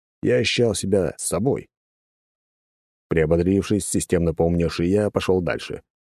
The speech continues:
Выносливость и удача, по моему мнению, прироста не заслуживали. Первая и так была высока за счёт доставшейся совершенно на халяву сотни наградных единиц, а вторая и так была чрезмерно высока.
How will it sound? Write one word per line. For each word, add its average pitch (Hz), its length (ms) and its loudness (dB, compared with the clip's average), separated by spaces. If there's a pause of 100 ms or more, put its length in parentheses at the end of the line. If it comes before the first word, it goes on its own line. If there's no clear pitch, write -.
(400)
Выносливость 98 680 2
и - 20 4
удача, 117 460 2
по 98 120 0
моему 101 300 2
мнению, 95 560 2
прироста 113 680 2
не 98 200 2
заслуживали. 76 580 -6 (640)
Первая 151 380 6
и 131 40 2
так 143 240 2
была 123 200 4
высока 110 400 2
за 87 120 0
счёт 87 240 0
доставшейся 90 640 -2
совершенно 90 420 0
на 87 100 0
халяву 90 360 2
сотни 90 280 0
наградных 87 480 -2
единиц, 87 500 -2 (580)
а 135 160 0
вторая 143 520 2
и 87 40 -2
так 135 280 2
была 143 180 2
чрезмерно 104 520 2
высока. 87 500 -4